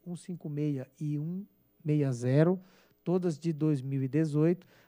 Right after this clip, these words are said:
para operação em testes, passando de primeiro de dezembro para primeiro de março de vinte, e para a operação comercial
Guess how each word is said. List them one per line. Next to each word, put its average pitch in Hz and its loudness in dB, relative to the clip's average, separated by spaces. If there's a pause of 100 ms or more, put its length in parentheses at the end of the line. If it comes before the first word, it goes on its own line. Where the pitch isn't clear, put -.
(120)
para 156 4
operação 160 2
em 180 2
testes, 160 6
passando 143 -2 (460)
de 139 -6
primeiro 170 4
de 185 0
dezembro 151 2
para 139 -2
primeiro 147 2
de 160 0
março 151 2
de 143 -2
vinte, 135 -2 (1500)
e 139 -2
para 175 4
a 185 8
operação 175 2
comercial 170 6